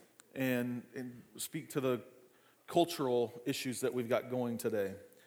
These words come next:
I, I really believe that this political season is gonna go down as one of the absolute worst in the history of our nation by the time it's all said and done.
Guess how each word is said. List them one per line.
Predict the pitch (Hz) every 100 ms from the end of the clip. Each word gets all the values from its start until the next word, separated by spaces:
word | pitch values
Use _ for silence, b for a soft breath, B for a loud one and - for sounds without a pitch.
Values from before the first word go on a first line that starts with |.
| b b b b b b _
I, | - 131
I | - 139
really | 156 196
believe | 190 143 151 165
that | 143
this | 147 147
political | - 135 151 151 139
season | 127 143 135 131 131
is | 123
gonna | 143 135
go | 135
down | 131 135 135
as | 127 -
one | 139
of | 131
the | 117 123
absolute | 131 135 - 139 117
worst | 120 127 120 -
in | 123
the | 117
history | 135 - 131
of | 113
our | 113
nation | 117 127 -
by | 113
the | 117
time | 113 117
it's | 110
all | 113 107
said | - 104
and | 107
done. | 104 95